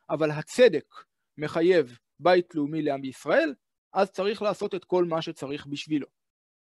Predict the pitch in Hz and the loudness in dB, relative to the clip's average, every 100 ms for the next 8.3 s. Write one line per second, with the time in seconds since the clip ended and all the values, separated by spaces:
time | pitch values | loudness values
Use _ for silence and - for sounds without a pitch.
0 | _ _ _ _ _ _ _ _ - 131 | _ _ _ _ _ _ _ _ -2 0
1 | 151 160 190 143 147 180 _ _ 285 359 | 2 4 4 4 -2 -2 _ _ 2 2
2 | 311 240 - 233 - 202 208 160 202 233 | 0 0 0 -6 0 2 2 2 0 0
3 | 175 190 214 226 175 156 - 160 139 151 | -4 -2 0 2 2 2 0 -2 2 4
4 | 180 - 151 - 143 190 - 147 185 180 | 4 0 -12 -10 -6 -4 -4 -6 -2 -2
5 | - 175 175 147 - 165 175 151 151 147 | 0 -2 0 -4 -4 -6 -4 -4 -4 -6
6 | 151 156 151 254 196 185 165 147 147 147 | -8 -8 -4 -4 -2 -4 -2 0 2 0
7 | 156 147 - 151 - _ _ _ _ _ | -4 -12 -12 -14 -16 _ _ _ _ _
8 | _ 247 | _ -2